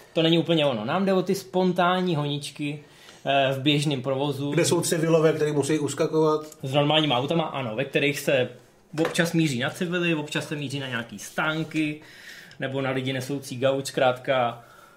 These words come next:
Speaker 1: ty auta vždycky přitahujou, eh, bouračky a nehody jako magnet a v tom je právě ta zábava, že jo? Že během těch honíček se toho hodně zničí. No a asi bychom měli začít nějakým příkladem.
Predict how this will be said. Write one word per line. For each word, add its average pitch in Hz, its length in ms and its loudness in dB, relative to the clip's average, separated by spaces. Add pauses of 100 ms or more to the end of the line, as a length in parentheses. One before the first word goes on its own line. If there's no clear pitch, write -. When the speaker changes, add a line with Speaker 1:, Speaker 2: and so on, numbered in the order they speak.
(120)
Speaker 1:
ty 180 140 -4
auta 165 380 0
vždycky 151 340 -2
přitahujou, 160 1000 2
eh, 160 40 0 (400)
bouračky 147 720 -2
a 131 80 -4
nehody 135 300 -2
jako 143 200 -2
magnet 127 400 0
a 127 60 -10
v - 80 -16
tom 139 160 -4
je 127 60 -4
právě 110 260 -4
ta 131 100 -4
zábava, 113 460 -4
že 110 120 -8
jo? 107 60 -8
Že 107 100 -10
během 123 220 -4
těch 127 160 -6
honíček 127 400 -6
se 151 100 -10
toho 127 280 -4
hodně 160 360 -4
zničí. 170 540 -4 (680)
No 147 200 2
a 127 60 0
asi - 180 -4
bychom 185 200 -4
měli 196 200 0
začít 175 340 -2
nějakým 165 280 -2
příkladem. 131 720 -4